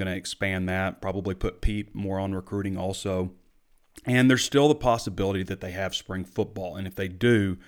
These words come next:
then obviously we will saturate everything we can out of that, since, uh, that's one of the main things going on, uh, the only thing going on i-, if, if it happens. And we, I think we'll find out something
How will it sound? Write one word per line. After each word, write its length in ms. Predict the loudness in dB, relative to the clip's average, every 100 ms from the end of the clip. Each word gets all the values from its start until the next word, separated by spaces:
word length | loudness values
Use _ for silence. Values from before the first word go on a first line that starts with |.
| -20 -20 _ -10
then 140 | -8
obviously 540 | 0 2 2 -2 -4 -4
we 160 | -4
will 200 | -4 -4 -6
saturate 800 | -4 -2 -2 -2 -4 -2 -4 -6
everything 360 | -6 -6 -6 -6
we 100 | -6
can 400 | -4 -4 -4 -6
out 160 | -8 -8
of 160 | -6
that, 360 | -6 -6 -8 -14
since, 420 | -16 -12 -12 -10
uh, 200 | -12 -12 -14 -12
that's 260 | -12 -10
one 120 | -10
of 40 | -8
the 40 | -8
main 240 | -8 -8
things 360 | -8 -8 -8 -10
going 320 | -8 -6 -6
on, 300 | -6 -6 -8 -8
uh, 180 | -6 -6
the 180 | -4 -4
only 280 | -2 -4 -6
thing 220 | -10 -10
going 240 | -8 -8
on 200 | -6 -6
i-, 240 | -8 -10 -12
if, 200 | -14 -12
if 240 | -12 -10 -10
it 80 |
happens. 460 | -6 -4 -4 -6 -8
And 80 | -4
we, 100 | -2 0
I 80 |
think 180 | -2 0
we'll 100 | -2
find 300 | -2 0 0 0
out 140 | -2
something 560 | -4 -4 -2 0 -2